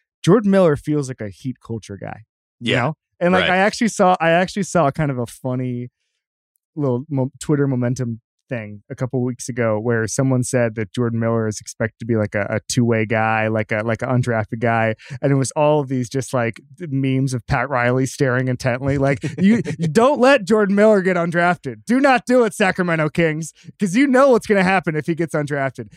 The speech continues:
Speaker 1: He's going right to the form, the, the arena formerly known as F T X Arena, and he's putting up nine and three next year, okay? Okay?
Speaker 2: And,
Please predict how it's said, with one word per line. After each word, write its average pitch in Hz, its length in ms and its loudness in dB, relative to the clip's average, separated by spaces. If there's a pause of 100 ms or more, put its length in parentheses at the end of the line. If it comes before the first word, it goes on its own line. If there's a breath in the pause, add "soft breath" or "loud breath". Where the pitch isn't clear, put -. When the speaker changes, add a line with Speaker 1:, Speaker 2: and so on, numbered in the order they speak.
Speaker 1:
He's 170 140 -4
going 180 280 0
right 196 540 2
to 208 160 2
the 175 80 -6
form, 208 360 0 (200)
the, 160 340 0
the 151 120 2
arena 170 340 2
formerly 180 300 0
known 165 140 0
as 151 80 -6
F 160 200 -4
T 165 160 0
X 151 220 -2
Arena, 143 360 2 (280 loud breath)
and 156 100 0
he's 175 100 0
putting 170 360 2
up 151 120 2
nine 139 360 0
and 131 120 0
three 123 220 0
next 101 320 -6
year, 101 140 -6
okay? 220 320 0 (220)
Okay? 175 260 2
Speaker 2:
And, 294 100 -2